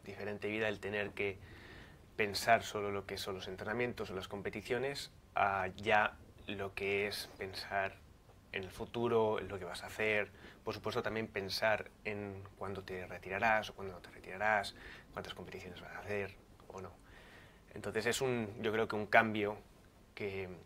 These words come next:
todos los deportistas al fin y al cabo tienen que tomar en algún punto de su vida, y yo pues prácticamente lo estoy pensando ahora. Es difícil, yo creo,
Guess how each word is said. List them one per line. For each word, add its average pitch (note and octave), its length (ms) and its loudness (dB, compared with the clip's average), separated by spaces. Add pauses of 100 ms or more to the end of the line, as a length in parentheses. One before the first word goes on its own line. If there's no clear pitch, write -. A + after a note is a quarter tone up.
(540)
todos A2+ 240 6
los G#2 120 -2
deportistas G#2 560 -4
al G2 80 -4
fin G#2 120 -4
y G2 40 0
al G2 80 -4
cabo G#2 220 2
tienen G#2 220 -2
que G#2+ 80 2
tomar C3 320 0 (640)
en G2+ 100 -8
algún F#2+ 200 -4
punto G2+ 220 -2
de A2 80 4
su C3 120 2
vida, D3 280 2 (360)
y A#2+ 120 -2
yo B2+ 140 8
pues C3 200 4 (200)
prácticamente A2+ 640 4
lo A#2+ 60 4
estoy G#2+ 240 -4
pensando F#2+ 480 -2
ahora. - 300 -10 (640)
Es B2 180 4
difícil, A#2 560 2
yo A#2 140 6
creo, A#2 440 6